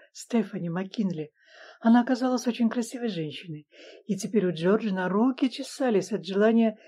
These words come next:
распустить её рыжевато-золотистые волосы по плечам, увидеть её полную грудь. Да, сегодня он явно не заснёт, если и дальше будет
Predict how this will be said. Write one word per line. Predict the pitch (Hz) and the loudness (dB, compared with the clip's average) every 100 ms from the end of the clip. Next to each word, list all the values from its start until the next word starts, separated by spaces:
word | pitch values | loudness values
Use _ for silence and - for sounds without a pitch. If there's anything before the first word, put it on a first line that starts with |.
| _ | _
распустить | 240 240 240 - 262 254 - - 262 202 | 0 2 2 -4 -14 -14 -10 -4 -2 -2
её | 214 214 | -4 -4
рыжевато-золотистые | 233 220 247 254 247 226 240 247 254 - 247 | -4 -4 -4 -4 -2 -2 -2 -4 -10 -8 -8
волосы | 220 254 202 240 | -4 -4 -4 -8
по | - | -12
плечам, | - 220 202 254 202 - - - - | -8 -8 -2 2 2 -2 -14 -18 -2
увидеть | 254 254 220 214 | 2 4 2 2
её | 240 220 220 _ | 0 0 -2 _
полную | - 254 233 214 214 | -4 -2 0 0 -2
грудь. | 202 196 269 - _ _ _ _ _ _ - | -2 0 0 -2 _ _ _ _ _ _ -2
Да, | 233 294 339 - - - | 2 4 2 -2 -8 -8
сегодня | - 233 302 262 262 | -4 0 4 6 6
он | |
явно | 220 254 247 | 6 4 4
не | 226 | 2
заснёт, | 196 190 - 214 - - _ - - - | 2 -2 -2 -2 -2 -8 _ -20 -20 -8
если | 175 190 190 185 | 2 2 2 -2
и | 170 | -2
дальше | 165 175 147 - | 2 2 2 -6
будет | 175 185 190 | -2 0 -2